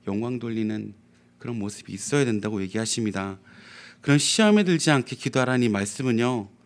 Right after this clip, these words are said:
오늘날 그리스도의 고난을 회피하며 현실에 안주하며 세상 안에서의 잘된만을 추구하는 지금 우리들을 향한 경고의 말씀이기도 합니다. 사랑하는 성도 여러분, 우리가 고난 중에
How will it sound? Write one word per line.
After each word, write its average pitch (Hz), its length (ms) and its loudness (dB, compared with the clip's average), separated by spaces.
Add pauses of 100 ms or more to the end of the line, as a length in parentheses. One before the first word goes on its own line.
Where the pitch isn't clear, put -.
(360)
오늘날 160 440 2
그리스도의 139 600 -4
고난을 127 580 -2 (280)
회피하며 135 920 0 (300)
현실에 214 500 2
안주하며 123 600 2
세상 190 340 -2
안에서의 135 600 -2 (320)
잘된만을 160 680 4
추구하는 156 720 -2 (380)
지금 131 420 -6
우리들을 113 440 -10
향한 120 420 -6
경고의 117 440 -4
말씀이기도 104 800 -8
합니다. 101 480 -6 (460)
사랑하는 170 480 4
성도 190 380 4
여러분, 117 300 0
우리가 117 320 -2
고난 156 300 4
중에 123 520 0